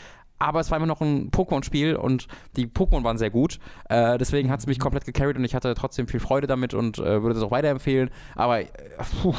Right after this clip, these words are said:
ich hoffe wirklich, sie trauen sich mal jetzt ein bisschen was mit der nächsten Teil, weil das war jetzt, äh,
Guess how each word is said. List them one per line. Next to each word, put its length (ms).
ich 120
hoffe 160
wirklich, 320
sie 80
trauen 260
sich 100
mal 300
jetzt 200
ein 120
bisschen 300
was 180
mit 160
der 80
nächsten 280
Teil, 220
weil 120
das 160
war 100
jetzt, 380
äh, 380